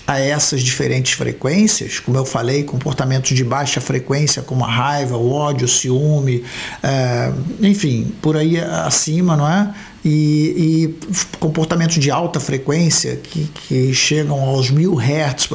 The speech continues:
oitocentos, setecentos hertz, e vão até aos mil hertz, como, ah, o amor, a, a, a paz, o perdão. O que acontecia com esse homem,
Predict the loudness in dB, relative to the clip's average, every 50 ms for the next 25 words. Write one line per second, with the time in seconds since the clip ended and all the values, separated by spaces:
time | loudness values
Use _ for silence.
0 | -2 0 0 0 0 0 0 0 2 2 2 0 0 0 -2 -2 -2 -2 -2 -2
1 | -2 -2 0 0 2 2 0 0 -2 -4 -6 -8 -8 -12 -14 -14 -14 -6 0 0
2 | 2 2 2 2 2 2 0 0 0 0 0 2 2 2 2 2 4 2 2 2
3 | 2 0 -2 -2 -4 -4 -2 0 0 0 0 0 -2 -4 -6 -12 -14 -10 -4 -2
4 | -2 0 0 0 0 0 -2 -2 -2 -2 -2 -4 -4 -4 -4 -4 -4 -4 -4 -4
5 | -4 -2 -2 0 0 0 0 0 0 0 2 2 2 0 0 0 0 -2 -2 -2
6 | -2 -2 -4 -4 -4 -4 -4 -4 -4 -4 -4 -4 -4 -4 -4 -4 -6 -4 -4 -6
7 | -4 -2 -2 0 0 0 0 0 0 0 0 0 0 0 0 0 0 0 2 2
8 | 2 2 2 2 2 2 2 2 0 -2 -4 -10 -14 -14 -14 -14 -16 -16 -18 -20
9 | -20 -20 -20 -20 -20 -20 -20 -20 -20 -20 -20 -20 -20 -20 -20 -20 -20 -20 -20 -6
10 | -2 -2 -2 0 2 0 0 0 0 0 0 2 2 0 0 0 -2 -2 -4 -4
11 | -2 0 0 0 0 0 0 -2 0 0 0 0 2 0 0 0 -2 -4